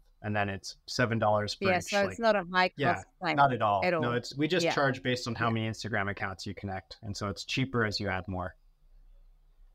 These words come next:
Speaker 2: Yeah, that sounds great. Um, and luckily I only have two. Um, my goal is to get my other Instagram account pumping next year. That's, that's my, you know, like, I think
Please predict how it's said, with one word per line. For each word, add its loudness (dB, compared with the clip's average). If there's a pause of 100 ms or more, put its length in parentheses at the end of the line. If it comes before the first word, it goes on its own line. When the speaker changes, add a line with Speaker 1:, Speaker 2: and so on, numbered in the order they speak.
(300)
Speaker 2:
Yeah, -2 (160)
that 2
sounds -2
great. -6 (440)
Um, 0
and -4
luckily -4
I -2
only -6
have -10
two. -6 (100)
Um, -2
my 0
goal 4
is 2
to -6
get 0
my -4
other -2
Instagram -6
account -8
pumping -6
next -10
year. -4 (120)
That's, -8
that's -4
my, -4 (800)
you -4
know, 2
like, 0
I -2
think -4